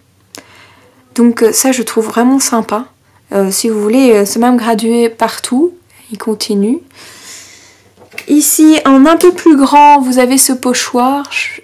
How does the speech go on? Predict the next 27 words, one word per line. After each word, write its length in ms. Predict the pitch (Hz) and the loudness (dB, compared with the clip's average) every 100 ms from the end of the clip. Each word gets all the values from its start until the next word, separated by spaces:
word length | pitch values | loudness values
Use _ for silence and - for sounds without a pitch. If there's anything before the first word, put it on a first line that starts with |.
| - | -18
je 140 | - | -14
regarde 420 | 226 - 240 240 226 | -12 -10 -8 -8 -8
vraiment 440 | 214 233 247 262 _ _ _ - | -8 -6 -6 -8 _ _ _ -12
à 140 | 240 | -6
la 80 | 233 | -4
vidéo 320 | 220 220 220 | -4 -2 -2
si 160 | 220 - | -4 -6
on 60 | 214 | -6
voit 160 | 214 | -4
bien. 280 | 202 240 277 | -4 -2 -2
Là, 120 | 277 | -2
vous 160 | 233 220 | -2 -2
avez 220 | 214 202 | 0 -2
tous 300 | - 294 294 - - - - | 0 -2 -2 -4 -18 -10 -2
les 140 | 226 | -2
petits, 680 | 226 226 - 247 233 233 - | -2 -4 -4 -4 -4 -4 -4
euh, 160 | 214 | -4
numéros. 840 | 208 233 269 269 - 233 262 320 370 - - - - - - - _ - | -2 2 2 0 -2 -2 0 -2 -4 -10 -20 -20 -20 -20 -20 -20 _ 0
Ici, 320 | 277 - 311 | 0 2 2
vous 160 | 302 | 2
avez 260 | 262 247 262 | 2 2 4
même 240 | 269 311 | 4 4
les, 400 | 320 240 226 - - _ _ _ - | 2 4 2 2 -6 _ _ _ -6
les 480 | 226 233 233 226 | 0 2 4 6
numéros 400 | 226 277 311 320 | 6 4 4 2
de 80 | 320 | 2
réveil. 540 | 269 269 240 262 220 | 2 4 4 4 2